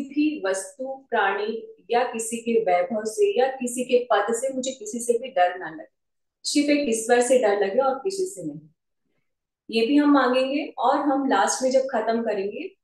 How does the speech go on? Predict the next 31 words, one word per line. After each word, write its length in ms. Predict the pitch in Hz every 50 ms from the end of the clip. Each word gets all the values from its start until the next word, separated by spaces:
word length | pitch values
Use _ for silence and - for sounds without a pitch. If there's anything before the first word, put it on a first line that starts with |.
| _ _
तो 340 | 262 269 294 311 - - _ _ 202
ये 180 | 202 226 233
भी 120 | 233 269 294
कहेंगे 360 | 294 262 233 220 214 - 240
कि 180 | 240 - 262 247
मैं 200 | 240 233 233 247 247 -
इस 320 | - 247 254 - - - -
सृष्टि 300 | 233 226 - - 240 240 233
के 180 | - 240 240 285 - - _ _ _ _ _ _
चौरासी 500 | - 233 214 214 214 208 208 208 - 269 254
लाख 200 | 233 226 220 190
जीव 260 | 196 208 208 202 202
योनि 200 | 208 190 185 190
को 140 | 196 - 254 262
अभय 300 | 254 214 - 208 208 202
दान 280 | 202 202 226 240 247
दे 220 | 202 185 175 180 175
रही 220 | 175 170 165 170
हूँ, 100 | 180 175
क्योंकि 400 | 202 202 - - 226 - 277 277
हम 160 | 269 269 262
जितना 340 | 233 220 214 226 233 247 247
देते 300 | 247 214 202 - - 226
हैं 140 | 254 269 269
उससे 320 | - - - - - 269 262
चार 360 | - 226 208 185 196 226 220 208
गुना 180 | 208 226 226
हमारे 300 | 220 190 180 170 165 180
पास 300 | - - 180 165 165 - -
आता 220 | - - - -
है, 120 | 170 -